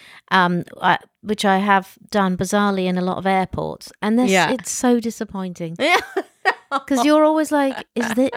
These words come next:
Speaker 1: is that it?"
Speaker 2: Yeah.
Speaker 1: I remember seeing, like, various people, Jude Law, I've sort of sent Gwyneth Paltrow.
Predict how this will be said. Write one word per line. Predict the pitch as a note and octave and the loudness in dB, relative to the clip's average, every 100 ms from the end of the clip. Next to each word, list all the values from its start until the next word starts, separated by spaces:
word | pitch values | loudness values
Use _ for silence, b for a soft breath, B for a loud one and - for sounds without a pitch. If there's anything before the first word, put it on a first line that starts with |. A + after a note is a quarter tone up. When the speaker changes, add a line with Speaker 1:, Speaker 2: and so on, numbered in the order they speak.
| - | -4
Speaker 1:
is | A3 | -2
that | A3+ B3 | 0 2
it?" | A#3+ G#3+ D4 - - - | 2 0 -2 -8 -14 -10
Speaker 2:
Yeah. | G3 G3 G3 G3 F#3 | -4 0 2 4 4
Speaker 1:
I | |
remember | A#3+ B3 A#3+ | 4 2 0
seeing, | A#3 B3+ A3+ G#3+ | -2 -2 -2 -2
like, | G#3+ G3+ - | -2 -4 -6
various | G3+ G#3 G#3 G3 | 0 2 2 -2
people, | G3 F#3 | -6 -6
Jude | F3 F#3 F#3+ | -6 -2 -2
Law, | F3+ F3+ | 0 0
I've | F3 F3+ | 0 -2
sort | G3 | -6
of | F#3 - _ | -8 -12 _
sent | - G3 - - | -4 -4 -4 -2
Gwyneth | G3+ G3 - | 0 0 0
Paltrow. | F#3 - - F3 E3+ | -2 -2 -2 -2 -2